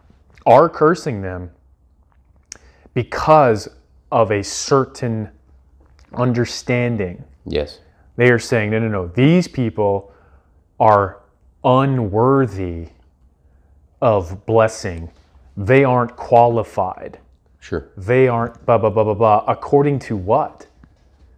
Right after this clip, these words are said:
Speaker 1: According to the way the world works.
Speaker 2: Yep.
Speaker 1: Not according to the kingdom.
Speaker 2: Nope.
Speaker 1: And Jesus did not come to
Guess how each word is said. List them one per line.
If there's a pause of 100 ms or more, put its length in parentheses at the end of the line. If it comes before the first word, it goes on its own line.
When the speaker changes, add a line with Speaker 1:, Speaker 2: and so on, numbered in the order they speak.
(100)
Speaker 1:
According
to
the
way
the
world
works.
Speaker 2:
Yep.
Speaker 1:
Not
according
to
the
kingdom.
Speaker 2:
Nope. (600)
Speaker 1:
And
Jesus
did
not
come (1000)
to